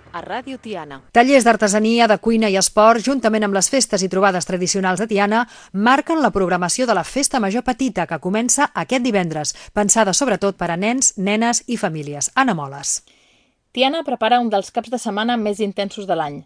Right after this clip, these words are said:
Speaker 3: però no només pel desplegament d'olors, plats i vins que inundaran la plaça de la Vila fins diumenge pel Tast Tiana, sinó per les activitats de la Festa Major Petita,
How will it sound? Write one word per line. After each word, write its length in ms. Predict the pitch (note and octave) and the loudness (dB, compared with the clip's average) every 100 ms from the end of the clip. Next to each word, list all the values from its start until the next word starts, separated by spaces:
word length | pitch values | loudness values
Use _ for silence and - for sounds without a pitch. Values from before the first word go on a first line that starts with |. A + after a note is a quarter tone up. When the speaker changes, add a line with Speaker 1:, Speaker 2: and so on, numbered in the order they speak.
| _ _ _ - | _ _ _ -2
Speaker 3:
però 80 | A3 | 0
no 120 | C#4+ | 0
només 240 | D4+ C#4+ - | -2 -2 -2
pel 140 | B3 | -4
desplegament 500 | B3 A3 G3 A3 A#3+ | -4 -4 -2 0 0
d'olors, 460 | A3 A3 B3+ - - | 2 0 0 -6 -6
plats 320 | G#3 G#3 G#3 | -4 -2 -2
i 40 | G#3 | -2
vins 260 | B3+ B3 | -2 -4
que 160 | - G3 | -4 -4
inundaran 500 | F#3+ F#3 F#3 G3+ A#3+ | -4 -2 0 0 0
la 80 | A#3 - | -2 -2
plaça 240 | G3 G3+ | -4 0
de 60 | F#3 | 0
la 80 | E3 | 0
Vila 220 | F#3 A3 | 0 -2
fins 240 | - G3 - | -2 -8 -4
diumenge 480 | E3+ F3+ G3 A3+ G#3+ | -6 -4 -4 -4 -2
pel 160 | F3 | -4
Tast 240 | F3+ - - | -4 -6 -4
Tiana, 300 | E3 F3+ C#4 - - _ | -4 -6 -10 -18 -20 _
sinó 300 | - A#3+ C#4+ | -4 0 2
per 80 | A#3 | 2
les 160 | A#3 C#4 | 2 0
activitats 560 | C4+ C4+ A#3+ B3 B3 | -4 -6 0 0 0
de 80 | B3 | -2
la 100 | G3 - | -2 0
Festa 320 | B3+ - A#3+ | -2 0 -2
Major 160 | G#3+ A#3+ | -2 -4
Petita, 320 | G3 F3+ D#3 | -4 -6 -8